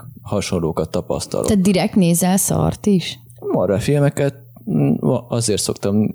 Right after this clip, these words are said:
Speaker 1: ö, nézni, mert van, hogy láttuk bennük, bennük olyan pontokat, amiket, ha jobban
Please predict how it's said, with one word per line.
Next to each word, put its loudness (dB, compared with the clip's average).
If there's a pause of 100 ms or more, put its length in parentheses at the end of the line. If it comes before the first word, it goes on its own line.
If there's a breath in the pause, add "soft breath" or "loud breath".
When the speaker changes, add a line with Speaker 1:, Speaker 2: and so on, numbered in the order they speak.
Speaker 1:
ö, -2
nézni, 2
mert 2 (500 loud breath)
van, 2
hogy 2
láttuk -2
bennük, -2
bennük -2
olyan 0
pontokat, 0
amiket, 0 (300 loud breath)
ha -4
jobban 0